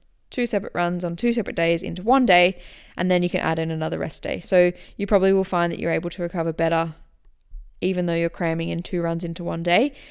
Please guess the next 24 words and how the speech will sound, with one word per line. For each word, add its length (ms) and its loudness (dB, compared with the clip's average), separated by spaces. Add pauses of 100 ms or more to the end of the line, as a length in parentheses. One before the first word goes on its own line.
(240)
because 280 -2
you're 100 4
allowing 420 2
yourself 340 -4
that 160 -4
full 260 -4
twenty-four 380 -8
hour 240 -4
rest 240 -8
day 220 -4
on 240 -8
the, 200 -6 (140)
the 100 -8
other 140 -6
day. 180 -10
So 280 -2 (320)
that's 200 0
a, 220 -2
another 220 -2
benefit 380 -4
to 80 -10
the 80 -10
double 400 -6 (180)
session, 560 -10